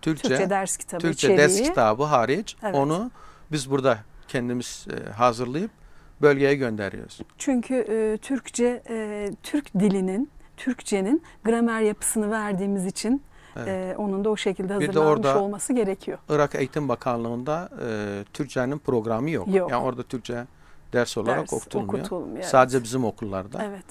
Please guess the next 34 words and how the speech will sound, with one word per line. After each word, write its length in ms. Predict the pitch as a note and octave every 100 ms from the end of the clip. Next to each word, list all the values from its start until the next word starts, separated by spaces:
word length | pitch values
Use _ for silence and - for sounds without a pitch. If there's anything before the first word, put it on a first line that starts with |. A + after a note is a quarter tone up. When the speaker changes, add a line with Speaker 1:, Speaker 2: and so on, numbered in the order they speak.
| - - -
Speaker 1:
Şumul 400 | - - G3 A#3+
okullarımızda, 920 | G#3 D#3+ D#3 C#3+ C3+ C#3 C#3 G3+ C#4+ C#4 - - G#3+
Speaker 2:
Hı 60 | A#3+
hı. 180 | C#4 -
Speaker 1:
e, 60 | B2 A#2+ A#2 A#2 A#2 - - - -
derslerin, 680 | D3 D3 - D3+ D3+ F#3+ A#3 - -
e, 120 | - B2
Türkçe 300 | - D#3+ -
hariç 380 | B2+ A#2 C3+ -
tamamı 420 | - E3+ D#3+ C3+
Arapça. 440 | B2 B2+ B2 - - _ _ -
Speaker 2:
Evet. 320 | A3 G#3 G#3 A#3+ - - - - -
Speaker 1:
Bir 100 | D3+
de 140 | D#3 D#3
bu 80 | D#3+
arada, 440 | D3 C#3+ E3 F#3 C#4
e, 60 | A#2+ A2+ G#2+ G#2 G1+ - -
bizim 360 | B2+ A#2+ E3 F#3 -
esas 340 | C#3 F#3 F#3
okullarımızda 880 | - C#3+ C#3+ C3 B2+ C3+ B2 C3+ D3
da 140 | G2+ - - -
Speaker 2:
Hı 60 | A2
hı. 40 |
Speaker 1:
Arapça 460 | E3 C3+ C#3+ - G#2+
Speaker 2:
Hı 40 |
hı. 340 | A3+ - A#3+ A#3+
Speaker 1:
dil 140 | D3
olarak 460 | C#3 A2 F#2 - -
Speaker 2:
Hı 40 |
hı. 40 | A#3 - - - -
Speaker 1:
eğitim 400 | A#2 - A#2+ A#2
var. 180 | D3+ - _ - - - - D3+
Bir 180 | F3 D#3+
de 200 | G3